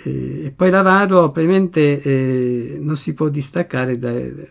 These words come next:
dalle sue ricchezze, no? Quindi c'è proprio un attaccamento. Realmente, eh,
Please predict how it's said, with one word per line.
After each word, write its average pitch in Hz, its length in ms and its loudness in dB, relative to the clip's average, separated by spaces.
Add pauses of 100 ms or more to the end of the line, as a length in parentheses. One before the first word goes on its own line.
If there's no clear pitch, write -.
(160)
dalle 123 160 -6
sue 135 180 -6
ricchezze, 131 640 -4
no? 139 340 -6 (420)
Quindi 147 220 -8
c'è 139 120 -10
proprio 135 300 -4
un 127 100 -4
attaccamento. 135 1120 -4 (2000)
Realmente, 185 580 2
eh, 135 640 0